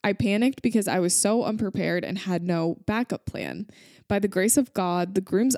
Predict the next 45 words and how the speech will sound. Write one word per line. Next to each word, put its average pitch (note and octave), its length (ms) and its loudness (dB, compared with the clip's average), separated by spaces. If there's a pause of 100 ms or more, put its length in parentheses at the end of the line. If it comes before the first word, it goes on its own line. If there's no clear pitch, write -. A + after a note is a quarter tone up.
uncle A#3 300 -2
had F#3+ 180 -2
introduced F#3+ 480 -2
himself F3 440 -2
to F#3+ 100 -6
me E3+ 240 -2
earlier F3+ 480 2
and - 440 -6
was G3+ 160 2 (200)
comparing A#3+ 500 0
his G#3+ 260 2
Canon G3 460 0
camera E3 500 0
to - 180 -2
mine D3+ 380 -2
that - 120 -4
he - 160 -4
had - 160 -4
brought - 300 -6
just - 220 -4
for A3 120 2
fun. C2+ 360 -10 (680)
I A3+ 80 4
snuck C#4 300 2
over A#3+ 200 4
to A#3+ 80 4
him A#3 240 2
and - 160 -4
quickly A3 320 0
asked F#3+ 300 -2
if D#3+ 80 -6
I F3+ 100 -2
could F#3+ 160 -6
use F3+ 220 -4
his F#3+ 140 0
camera F3 420 -2
for F#3+ 140 -4
the F#3 120 -2
remainder E3+ 580 0
of F3+ 140 -4
the - 100 -6
time A#3+ 500 -2 (100)
I G3+ 100 0
was G3+ 180 -2
there, D3+ 340 -2